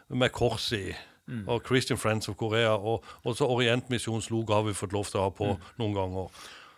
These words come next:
Speaker 1: Jeg synes det er helt sprøtt å tenke på, ikke sant? Eh, på Åpne Dørers, Dørers barometer, så er det jo alltid Nord-Korea som på en måte blir kåret, for å si det litt om, til verdens mest stengte land for kristne.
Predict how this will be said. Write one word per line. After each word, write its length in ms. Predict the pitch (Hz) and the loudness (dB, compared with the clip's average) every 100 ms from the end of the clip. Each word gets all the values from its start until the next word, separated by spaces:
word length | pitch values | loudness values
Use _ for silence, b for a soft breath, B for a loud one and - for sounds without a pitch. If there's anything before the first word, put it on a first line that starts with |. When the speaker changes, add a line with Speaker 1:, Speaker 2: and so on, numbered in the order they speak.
| B | B
Speaker 1:
Jeg 100 | 104 | -12
synes 160 | 95 117 | -8 -4
det 100 | 131 | 2
er 120 | 131 | 4
helt 140 | 120 123 | 2 0
sprøtt 340 | - 127 - | -4 -4 -2
å 40 | 123 | -2
tenke 420 | 120 117 - 143 | -2 -2 -2 0
på, 220 | 143 107 | 2 0
ikke 160 | 98 104 | -2 -4
sant? 380 | 120 113 _ 127 | -6 -6 _ -6
Eh, 280 | 113 107 101 98 113 - | -4 -4 -8 -12 -14 -6
på 100 | 135 127 123 | -2 0 0
Åpne 200 | - 123 | -2 0
Dørers, 520 | 123 127 135 147 - - - - | 0 0 -2 -4 -6 -16 -16 -2
Dørers 480 | 139 135 147 160 - | 2 2 4 2 2
barometer, 560 | 151 127 120 107 - | 0 2 0 0 -4
så 120 | 98 117 | -6 -4
er 40 | |
det 80 | 117 | -2
jo 60 | 107 | -2
alltid 500 | 131 - - 101 101 B B B | -2 -4 -8 -8 -8 B B B
Nord-Korea 680 | 123 113 110 127 127 131 98 95 | -6 -6 -6 -4 -2 0 -2 -6
som 160 | 117 | -8
på 80 | 107 | -6
en 80 | 113 | -6
måte 280 | 113 107 117 | -4 -6 -4
blir 220 | 117 104 95 b b b | -4 -4 -8 b b b
kåret, 540 | - 113 113 110 123 117 | -6 -4 -2 0 -2 -2
for 100 | 117 | -6
å 80 | 104 | -6
si 160 | 117 | -4
det 80 | 107 | -2
litt 160 | 107 113 | -4 -6
om, 160 | 104 | -8
til 200 | 95 113 | -10 -12
verdens 640 | 107 104 117 117 92 - - B B B | -8 -8 -6 -8 -10 -14 -20 B B B
mest 360 | - 127 123 - | 2 4 4 2
stengte 380 | 117 113 101 127 | 2 0 0 -2
land 320 | 107 113 123 | 0 0 -2
for 160 | 98 104 | -4 -10
kristne. 560 | - 110 - - 113 | -6 -6 -6 -6 -8